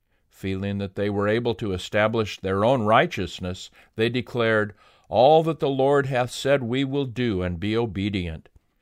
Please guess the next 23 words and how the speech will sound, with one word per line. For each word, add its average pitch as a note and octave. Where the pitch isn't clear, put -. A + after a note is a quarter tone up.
Exodus F2+
twenty-four F2
seven. F#2
Only A2
a F#2+
few D3
weeks D3
passed A#2+
before G#2+
they G2+
broke G#2+
their B2+
covenant F#2
with E2+
God E2
and F2
bowed F#2+
down G2
to F#2+
worship G#2
a F#2
graven G2+
image. F2